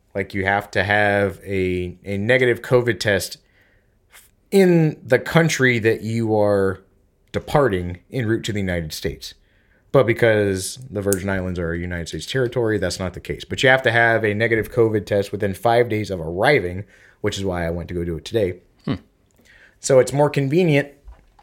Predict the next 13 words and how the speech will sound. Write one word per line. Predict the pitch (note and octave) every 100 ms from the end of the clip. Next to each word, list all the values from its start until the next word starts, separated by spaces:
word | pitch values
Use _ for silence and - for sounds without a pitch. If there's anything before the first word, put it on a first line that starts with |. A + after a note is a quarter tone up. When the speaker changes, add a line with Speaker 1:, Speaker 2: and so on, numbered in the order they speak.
| -
Speaker 1:
and | D#3 D#3+
it's | D#3 C#3+
a |
beautiful | D3 D3+ D3
tropical | E3 D3+ C#3+ D3
destination, | D#3 D#3 C#3+ D#3+ D3+ C#3 C#3+
and | D#3+
it's, | E3
like, | D3+ C#3+
eighty | D#3+ D#3 D#3
degrees | C#3 D3 E3+ C3+
there | A#2 A#2 B2
nonstop. | C#3 C3 B2+ A#2+ A#2 B2+